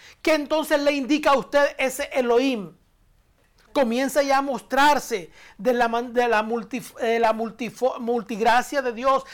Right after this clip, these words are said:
la multifaceta de Dios, por decirlo así. Cuando se habla de Elohim, es como si te dijeran los dioses. Y Dios, ya vimos que Dios es, ¿cuánto es Dios?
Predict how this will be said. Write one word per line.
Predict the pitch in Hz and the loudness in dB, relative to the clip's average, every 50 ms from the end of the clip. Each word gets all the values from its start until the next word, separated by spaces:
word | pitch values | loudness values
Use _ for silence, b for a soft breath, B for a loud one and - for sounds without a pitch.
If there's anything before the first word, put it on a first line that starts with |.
| B B | B B
la | 233 233 226 | 0 0 0
multifaceta | 208 220 233 233 - - 254 202 - 240 185 - - 247 254 247 269 269 | 0 0 -4 -4 -4 -8 -8 -6 -4 -4 -6 -4 -2 -4 -2 0 0 0
de | 247 226 214 | 0 0 -2
Dios, | 202 220 262 277 - - - - | -4 -6 -10 -10 -10 -10 -14 -12
por | 214 190 | -12 -12
decirlo | 190 180 - 240 240 233 240 | -12 -12 -12 -10 -8 -6 -6
así. | 214 - - 240 233 214 175 - _ _ _ _ _ _ _ _ _ _ _ _ _ _ _ _ _ _ _ _ _ _ _ _ _ _ _ _ _ _ _ _ _ _ _ _ _ _ - | -8 -8 -10 -12 -12 -12 -14 -16 _ _ _ _ _ _ _ _ _ _ _ _ _ _ _ _ _ _ _ _ _ _ _ _ _ _ _ _ _ _ _ _ _ _ _ _ _ _ -2
Cuando | - 240 233 220 214 | -2 0 0 0 -2
se | - 247 | 0 2
habla | 233 233 254 277 262 | 2 2 2 2 2
de | - 294 285 - | 2 2 0 0
Elohim, | - - 240 220 214 196 202 254 285 302 285 247 208 196 - - | -2 -4 -2 -2 -2 -2 -2 -2 -2 -2 -2 -4 -8 -12 -14 -14
es | 214 214 | -14 -10
como | - - 269 269 240 | -2 -2 -2 -2 -2
si | 202 214 | -6 -6
te | 202 247 | -4 -2
dijeran | 226 240 254 269 277 262 | 0 0 0 0 0 -2
los | 254 240 208 156 - 208 | -2 -2 -2 -6 -12 -14
dioses. | 175 208 240 247 254 254 - 214 160 151 - B B B B B | -8 -2 2 2 2 0 -2 -8 -14 -16 -16 B B B B B
Y | 277 240 214 | -4 -4 -2
Dios, | 196 220 240 269 302 226 233 | 0 2 2 2 2 2 2
ya | 226 220 220 | 2 0 2
vimos | 247 277 302 311 - | 2 2 0 0 0
que | - 247 214 | 2 0 0
Dios | 226 254 269 277 - - | 2 2 2 2 0 0
es, | - 277 320 294 - | 0 2 2 2 2
¿cuánto | - 339 311 330 320 311 330 311 | 0 0 2 2 2 4 4 4
es | 311 311 302 | 4 4 2
Dios? | 294 349 381 381 - - | 2 2 2 2 0 -4